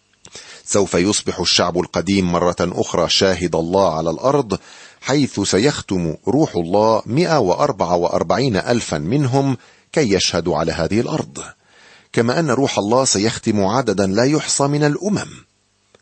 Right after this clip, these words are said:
وبالقرب من منتصف فترة السبع سنوات يأتي ملك الشمال ضد الشعب، وسيدين الله هذا الملك كما دان سدوم وعمورة في القديم.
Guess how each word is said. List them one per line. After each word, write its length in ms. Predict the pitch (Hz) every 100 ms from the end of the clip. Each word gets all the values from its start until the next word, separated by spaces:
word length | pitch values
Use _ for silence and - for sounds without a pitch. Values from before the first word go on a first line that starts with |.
| -
وبالقرب 560 | 87 87 80 135 120 98
من 180 | 90
منتصف 560 | 87 90 90 127 131 107
فترة 380 | 95 113 - 101
السبع 420 | 90 - 113 85 82
سنوات 580 | - 90 110 147 131 - - - -
يأتي 380 | - 151 - 107
ملك 320 | 101 101 101
الشمال 640 | - - 95 95 98 92 87 -
ضد 240 | 92 80
الشعب، 640 | 82 - - 127 131 98 85 - - - -
وسيدين 760 | 87 90 101 95 95 110 170
الله 320 | 104 85 90 90
هذا 240 | 90 87
الملك 540 | 85 90 90 87 - -
كما 300 | - 151 101
دان 440 | 82 92 87 87 82
سدوم 520 | - - 82 87 82 82 -
وعمورة 460 | 80 80 87 78
في 100 | 76
القديم. 400 | 78 - 127 165